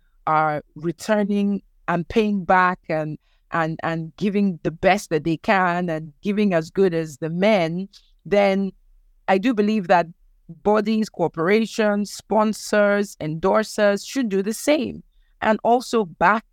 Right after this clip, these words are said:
women more. But they should not use that as an excuse, not the, not the, the, the third parties.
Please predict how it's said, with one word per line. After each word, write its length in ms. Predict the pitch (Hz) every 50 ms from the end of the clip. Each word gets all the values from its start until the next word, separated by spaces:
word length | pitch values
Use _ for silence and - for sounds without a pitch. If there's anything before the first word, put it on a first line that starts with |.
| _ -
women 400 | 170 185 190 190 196 196 190 185
more. 460 | 202 240 247 220 180 165 156 185 - _ _ _ _ _ _ -
But 200 | 147 208 196 - -
they 200 | 170 202 196 202
should 300 | - - - 202 175 170
not 540 | 190 208 226 233 240 - _ - - - - _ _ _ _ _ _ _ _ _ _ -
use 400 | 185 170 185 220 226 220 185 185
that 220 | 208 196 196 175
as 140 | 165 165 160
an 140 | 156 165 156
excuse, 1300 | 151 - - - - - _ - 277 294 339 320 233 208 208 220 277 285 - - - - - - - _ _ _ _ _ -
not 300 | - 185 214 254 226 190
the, 280 | 180 165 165 160 160 - 190
not 200 | 202 220 233 - -
the, 380 | 180 165 160 156 156 151 147 - _
the, 340 | - 160 156 151 147 143 - _
the 260 | - 156 151 143 - - _ -
third 200 | 180 190 185 - -
parties. 360 | - 151 147 - 156 147